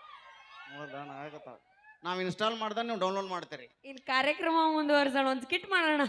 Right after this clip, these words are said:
Speaker 1: ಏಯ್, ಬರ್ರಿ, ಮಾಡೋಣ, ಮಾಡೋಣ. ಏ, ಇಲ್ಲೇ ಶುರು ಆಗ್ಬಿಡುತ್ತೆ ಕಾಮಿಡಿ. ಮೊದಲು ಸ್ಕಿಟ್ ಮಾಡ್ಬಿಡೋಣ. ಹೆಂಗೋ ಬಂದಿನಿ ಇದೇ ಸ್ಪೀಡಲ್ಲಿ, ಇದೇ ಜೋಶಲ್ಲಿ ಒಂದು ಕಾಮಿಡಿ ಸ್ಕಿಟ್ ಮಾಡೋಣ್ರಿ ಅಪ್ಪ.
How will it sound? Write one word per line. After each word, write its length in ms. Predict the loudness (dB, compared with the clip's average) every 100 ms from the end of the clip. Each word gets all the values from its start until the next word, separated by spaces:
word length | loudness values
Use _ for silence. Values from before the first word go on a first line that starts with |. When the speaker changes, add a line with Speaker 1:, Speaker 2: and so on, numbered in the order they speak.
| -2 -4 0
Speaker 1:
ಏಯ್, 200 | 0 0
ಬರ್ರಿ, 280 | -2 -2
ಮಾಡೋಣ, 220 | 0 -2 -2
ಮಾಡೋಣ. 260 | -4 -6 -10 _ _ _ -12
ಏ, 100 | -10
ಇಲ್ಲೇ 280 | -8 -6 -4
ಶುರು 200 | 0 0
ಆಗ್ಬಿಡುತ್ತೆ 300 | 0 -4 -6
ಕಾಮಿಡಿ. 280 | -6 -6
ಮೊದಲು 200 | -4 -4
ಸ್ಕಿಟ್ 320 | -4 -4 -4 0
ಮಾಡ್ಬಿಡೋಣ. 340 | 0 0 -2
ಹೆಂಗೋ 220 | -4 -4
ಬಂದಿನಿ 360 | -6 -4 -4 -4
ಇದೇ 180 | -4 -4
ಸ್ಪೀಡಲ್ಲಿ, 380 | -4 -4 -4
ಇದೇ 160 | -4 -4
ಜೋಶಲ್ಲಿ 380 | -4 -6 -4 -6
ಒಂದು 120 | -2
ಕಾಮಿಡಿ 260 | 0 0 0
ಸ್ಕಿಟ್ 220 | 0 2
ಮಾಡೋಣ್ರಿ 280 | 2 4 4
ಅಪ್ಪ. 180 | 6